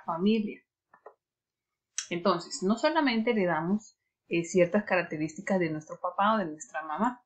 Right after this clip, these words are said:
también podemos heredarla de nuestros abuelos, de nuestros tíos o de nuestros primos o de nuestros bisabuelos, ¿ok? Entonces, algunos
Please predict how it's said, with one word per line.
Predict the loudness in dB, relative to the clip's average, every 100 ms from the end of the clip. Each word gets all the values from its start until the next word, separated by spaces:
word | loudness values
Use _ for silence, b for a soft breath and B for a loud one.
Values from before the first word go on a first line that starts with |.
| _
también | -8 -8 -6
podemos | -2 -2 -4 -6
heredarla | -4 -4 -6 -6 -6
de | -8
nuestros | -16 -14 -14 -12
abuelos, | -8 -2 -2 0 -4 -6 B B B _
de | -10
nuestros | -8 -10 -12 -16 -14 -4
tíos | 2 2 2 -2 -10 _ _
o | -6
de | -6
nuestros | -6 -10 -16 -20 -2
primos | 2 2 2 -2 -2
o | 0
de | 2
nuestros | 0 -2 -4 -2 -2
bisabuelos, | 2 0 0 -4 0 0 0 -8 -16 _
¿ok? | -6 -6 -6 _ _ _ _ _ _ _ B B B -4
Entonces, | 0 2 0 0
algunos | 0 2 4 6 4 2 -10